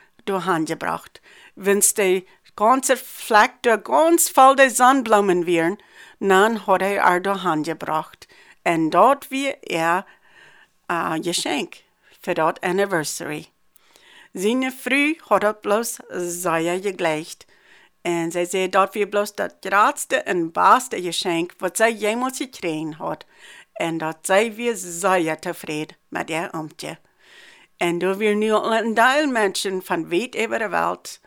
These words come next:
wat er weer gekomen, bloß dat Fleck te bechecken,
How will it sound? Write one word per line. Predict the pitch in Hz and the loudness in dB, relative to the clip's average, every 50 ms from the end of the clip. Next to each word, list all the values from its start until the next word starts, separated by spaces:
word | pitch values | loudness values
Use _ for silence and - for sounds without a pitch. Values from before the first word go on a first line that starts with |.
| _ _ | _ _
wat | - 190 190 185 202 | -2 -2 -2 0 0
er | 202 180 | -2 0
weer | 185 185 180 180 | 2 0 0 0
gekomen, | 165 156 - - - 214 226 226 233 - - - _ _ _ | -2 -6 -8 -6 -4 -4 -4 -4 -8 -10 -16 -20 _ _ _
bloß | _ 208 226 285 339 - - | _ -2 0 0 -2 -2 -2
dat | - 277 277 - - _ _ _ - | -2 -2 -2 -4 -8 _ _ _ -14
Fleck | - - 165 160 170 - _ _ | -6 0 0 0 0 0 _ _
te | - - 185 | -12 -10 -6
bechecken, | 185 202 196 - - 190 - - 170 170 156 | -6 -6 -6 -4 -4 -4 -4 -2 -4 -6 -6